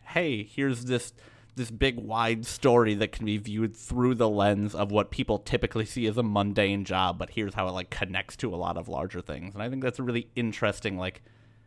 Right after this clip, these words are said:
take on this game, because there's a version of this that's not, like,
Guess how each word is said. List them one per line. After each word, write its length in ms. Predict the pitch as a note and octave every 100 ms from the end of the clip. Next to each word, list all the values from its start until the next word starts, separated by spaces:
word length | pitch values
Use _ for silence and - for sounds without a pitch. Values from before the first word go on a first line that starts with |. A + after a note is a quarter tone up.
| - -
take 280 | G#2 G2+
on 200 | - G2
this 160 | F#2+ F#2+
game, 260 | G2+ F#2 F2+
because 240 | - F3
there's 200 | A#3+ D3+
a 40 |
version 320 | B2 F#3+ D3 C3
of 140 | G#2
this 240 | G#2 G#2
that's 180 | B2+ -
not, 180 | A#2 G2+
like, 300 | G2+ G2+